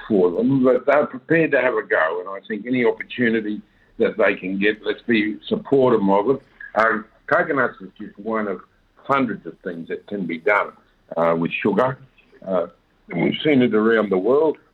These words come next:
Why not doing it up in our own little bio precinct in, uh, Mossman? So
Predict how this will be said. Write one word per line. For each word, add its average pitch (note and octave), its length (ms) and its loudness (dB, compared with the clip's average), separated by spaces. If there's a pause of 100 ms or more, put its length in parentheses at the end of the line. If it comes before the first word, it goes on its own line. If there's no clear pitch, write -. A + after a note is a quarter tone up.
(140)
Why A2 180 2
not A2 240 0 (760)
doing E3+ 260 0
it D#3 100 -4
up D3+ 160 -6
in C3 80 -2
our B2+ 300 0
own B2 80 0
little A#2+ 240 -2 (480)
bio A2 420 4
precinct A2+ 600 -2
in, G2 200 4
uh, G2 160 -2
Mossman? A2 460 -4 (100)
So G#2+ 300 2